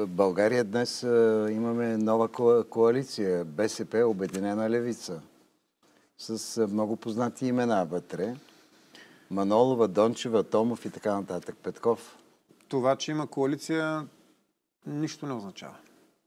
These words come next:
Speaker 2: Утре, в други ден, резултатите може да се окажат по-ниски от тези, които са имали преди да направят коалицията. И както, между другото, се случи вече веднъж в историята на Б С П, само преди три години, ако помните, две хиляди двадесет и първа
Speaker 1: Да.
Speaker 2: година. Когато Корнелия Нинова тогава направи така наречената голяма лява коалиция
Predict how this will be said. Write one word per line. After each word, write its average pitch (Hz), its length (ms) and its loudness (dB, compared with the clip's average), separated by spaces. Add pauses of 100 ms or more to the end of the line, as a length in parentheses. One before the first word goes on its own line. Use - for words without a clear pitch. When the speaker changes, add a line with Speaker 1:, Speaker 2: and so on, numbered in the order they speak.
(260)
Speaker 2:
Утре, 120 260 -6
в 110 40 -8
други 123 200 -2
ден, 143 320 -6 (340)
резултатите 135 480 -4
може 135 180 -4
да 110 60 -14
се - 80 -12
окажат 127 280 -4
по-ниски 135 380 -6
от 120 80 -10
тези, 120 220 -6
които 127 200 -10
са - 100 -10
имали 139 180 -6
преди 127 320 -4
да 123 80 -2
направят 90 360 -10
коалицията. - 520 -16 (260)
И 127 80 -6
както, 170 320 6
между 139 180 -2
другото, 175 220 2
се - 120 -8
случи - 320 -4
вече 123 240 -2
веднъж 131 300 -6
в - 40 -20
историята 113 420 -6
на 139 100 -6
Б 123 120 -2
С - 120 -14
П, 170 120 -6
само 165 240 -4
преди 143 220 -10
три 131 140 -6
години, 113 240 -6
ако - 140 -14
помните, 165 340 -4
две 135 140 -4
хиляди 127 160 -6
двадесет 113 300 -8
и 107 40 -8
първа 95 140 -4
Speaker 1:
Да. 92 60 -6
Speaker 2:
година. 90 180 -8 (400)
Когато 165 600 6 (360)
Корнелия 151 440 0
Нинова 147 280 -4
тогава 143 320 0
направи 139 320 0
така 143 240 -2
наречената 139 480 -2
голяма 143 500 6
лява 135 340 8
коалиция 117 600 -4